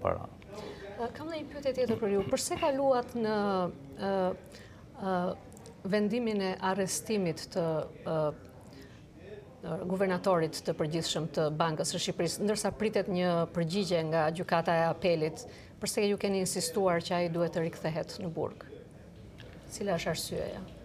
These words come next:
Speaker 1: Në rasti konkret, prokurorët që merren drejt për drejt me rastin vlerësuan që guvernatori i bankës,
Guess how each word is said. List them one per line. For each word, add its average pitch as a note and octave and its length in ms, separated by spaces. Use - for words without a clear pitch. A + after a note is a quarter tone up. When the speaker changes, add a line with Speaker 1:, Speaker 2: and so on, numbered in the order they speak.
Speaker 1:
Në A2+ 80
rasti C#3+ 240
konkret, C3 480
prokurorët A#2+ 760
që - 160
merren G#2+ 260
drejt A#2+ 220
për G2+ 160
drejt A2+ 240
me F2 80
rastin G2+ 460
vlerësuan G#2 640
që F#2+ 220
guvernatori G2+ 540
i F2+ 40
bankës, F#2+ 380